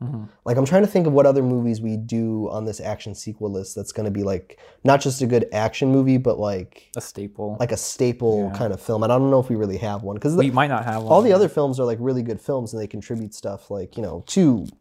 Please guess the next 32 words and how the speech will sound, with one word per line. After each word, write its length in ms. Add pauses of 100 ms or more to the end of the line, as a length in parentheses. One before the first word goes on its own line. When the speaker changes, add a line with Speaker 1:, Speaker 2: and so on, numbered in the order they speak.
(240)
Speaker 2:
like, 120
the 80
history 300
of 80
film. 180
But 100
Die 200
Hard 240
is, 120
like, 460 (320)
a 60
universal, 920
like, 560
everybody 420
in 120
there, 180
everybody's 340
seen 200
Die 160
Hard. 240
Speaker 1:
Mm-hmm. 200 (280)
Speaker 2:
So, 440 (720)
you 80
know, 100
just 160
keep 140
that 100
in 100
mind, 240
like, 200
when 100
we're 280